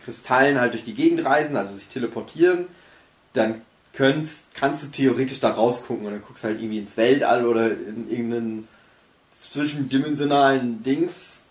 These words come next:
Ich wei-, ich weiß gar nicht, ob das genau gesagt wird, was das ist, wo, wo halt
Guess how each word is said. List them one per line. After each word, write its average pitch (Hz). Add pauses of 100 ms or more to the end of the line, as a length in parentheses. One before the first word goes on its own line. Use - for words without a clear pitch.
(220)
Ich -
wei-, 135
ich -
weiß 139
gar 120
nicht, 113
ob 110
das -
genau 113
gesagt 110
wird, 110
was -
das 110
ist, 160
wo, 123
wo 127
halt 123